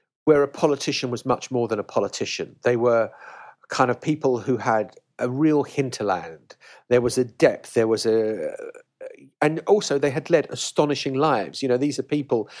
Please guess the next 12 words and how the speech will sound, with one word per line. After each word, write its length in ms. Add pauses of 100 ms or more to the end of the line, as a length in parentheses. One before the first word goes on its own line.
(200)
who 120
had, 280 (380)
had 240
served 360
in 100
the 60
Second 360
World 260
War, 280
who 140
had 160
then 220